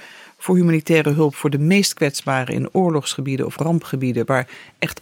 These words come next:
alles is verstoord. Of het is een middel om juist zo'n veranderingsproces te ondersteunen.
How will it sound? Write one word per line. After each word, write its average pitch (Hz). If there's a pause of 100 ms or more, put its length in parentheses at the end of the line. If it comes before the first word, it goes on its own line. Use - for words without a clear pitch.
alles 175
is 135
verstoord. 220 (360)
Of 214
het 214
is 202
een 185
middel 185
om 180
juist 175
zo'n 170
veranderingsproces 165
te -
ondersteunen. 151